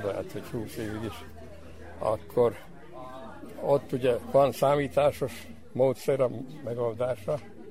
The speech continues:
példa megoldására, meg van grafikus, ott a szerkesztése. Mondom, aki egyiket nem tudja megtanulni, hát egyiket se, akkor az gyönge, ugye. Ha valamelyik módszert, egyiket nem fontos neked most, ha számolásban nem vagy olyan jó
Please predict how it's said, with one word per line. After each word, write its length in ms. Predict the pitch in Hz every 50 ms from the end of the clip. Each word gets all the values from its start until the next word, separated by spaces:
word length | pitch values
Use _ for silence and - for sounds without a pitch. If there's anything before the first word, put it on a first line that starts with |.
| - - - - - - -
példa 280 | - 120 120 110 117 110
megoldására, 800 | 110 117 117 120 117 110 123 123 120 - - 131 135 139 135 - - - - - - - - - -
meg 180 | 117 120 113
van 200 | 113 131 127 127
grafikus, 560 | 107 123 139 131 117 - 120 104 110 92 - - -
ott 260 | 123 107 95 - -
a 60 | 147 120 - -
szerkesztése. 880 | - - 135 127 - - - 110 - - - 113 101 90 - - - - - - - - - - - - - - - - - - - - - - -
Mondom, 360 | - 180 170 143 135 135 151
aki 340 | 151 147 - - 143 131 - - - -
egyiket 560 | - 185 175 151 135 127 - - 127 110 -
nem 180 | 139 139 143 -
tudja 280 | - 127 113 - 120
megtanulni, 600 | 117 127 139 - - - 139 131 131 127 123 123
hát 300 | 123 127 123 - - 120 - - -
egyiket 460 | - 123 127 120 127 120 - 127 120
se, 180 | - - - 139
akkor 260 | 131 - - - 139
az 160 | 127 117 107
gyönge, 400 | 101 110 107 101 90 98 101 107
ugye. 180 | 104 113 110 104 - -
Ha 100 | - 135
valamelyik 440 | - 175 139 127 123 117 110 101 -
módszert, 420 | - 143 135 127 - 151 143 -
egyiket 600 | - 170 135 117 110 - - - - 104 - -
nem 160 | - - 110 98
fontos 480 | 98 - 131 127 98 98 - 117 -
neked 340 | - 127 110 - 120 113 123
most, 180 | 113 104 - - - - - - - - - -
ha 220 | - 120 113 110 - - - - - - - - - -
számolásban 640 | - 120 123 117 110 110 110 107 110 98 110 117
nem 200 | 104 113 117 110
vagy 200 | 104 113 107 104
olyan 160 | 107 113 107 107
jó 180 | 113 117 104